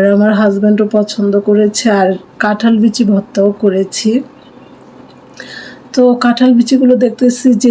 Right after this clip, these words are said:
একটু, উম, মানে বেশি দিন রাখলে ইয়া হয়ে যাবে, নষ্ট হয়ে যেতে পারে, তাই আমি কাঁঠাল বিচি ভর্তাটা করলাম। আর এই ভর্তাটাও খুবই পছন্দ করি আমরা সবাই,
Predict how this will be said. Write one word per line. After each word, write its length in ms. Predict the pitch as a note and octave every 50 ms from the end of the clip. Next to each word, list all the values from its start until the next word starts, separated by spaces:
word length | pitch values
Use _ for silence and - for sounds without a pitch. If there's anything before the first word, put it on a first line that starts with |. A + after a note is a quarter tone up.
| A3+
একটু, 280 | A#3 A3+ - - - B3 A#3 A#3+
উম, 120 | A#3 A3+ A3+ A3 A3 G#3+ A3 G#3 G3+ G#3
মানে 180 | G#3 G#3 A3 A3 G#3+
বেশি 260 | G3 A3+ A3+ A3 B3
দিন 180 | G3+ B3 A#3+ A#3+
রাখলে 400 | A3 A3 G#3+ G#3+ A3+ G#3+ G#3+ A3+ A3+ A3 A3 G#3 G#3+ G#3 -
ইয়া 180 | A3+ G#3 G3+ G#3 A3+
হয়ে 220 | A3 A3+ A3 G#3+
যাবে, 300 | G3+ A3 G#3 G3+ G3+ G#3+ G#3+
নষ্ট 320 | A3+ G#3+ G#3 G3+ - - -
হয়ে 160 | G#3+ G#3 G3+
যেতে 220 | G3+ A3+ G3+ - G3+
পারে, 220 | - G3+ G3+ G#3 G3+ -
তাই 180 | G3+ F#3 F#3+ G3 A3+ A#3 - - - - - - - -
আমি 200 | B3 A3+ A3+ A3+
কাঁঠাল 360 | A3 A3+ A3 G#3 G#3+ G#3+ G#3 G3+
বিচি 280 | G3 G#3+ G3+ - - A3+
ভর্তাটা 540 | G#3 G3+ A#3 G#3+ G3+ G3+ - A3 G#3 G#3+ G#3+ G#3
করলাম। 280 | - G#3+ G3+ G#3 G#3 G#3+
আর 160 | G#3+ A3 G#3 G3+ - -
এই 140 | A3+ A3+ A3+ G3 F#3+
ভর্তাটাও 600 | A3 G#3+ G3+ G#3 - - - G#3 - A3 A3 A3+ A#3 A#3 - - -
খুবই 380 | - - - A3+ G#3+ G#3 A3+ G#3 -
পছন্দ 460 | A3+ G#3+ G#3 G#3+ - G#3+ G#3+ G#3+ G#3 G#3 G#3
করি 400 | - A3 G#3+ G#3+ G#3+ G3+ A3 A3 A3
আমরা 280 | G#3+ G#3 G#3 G#3 G#3+ G#3 - - - - - - -
সবাই, 440 | - - A#3+ G#3 F#3+ E3 F#3 E3+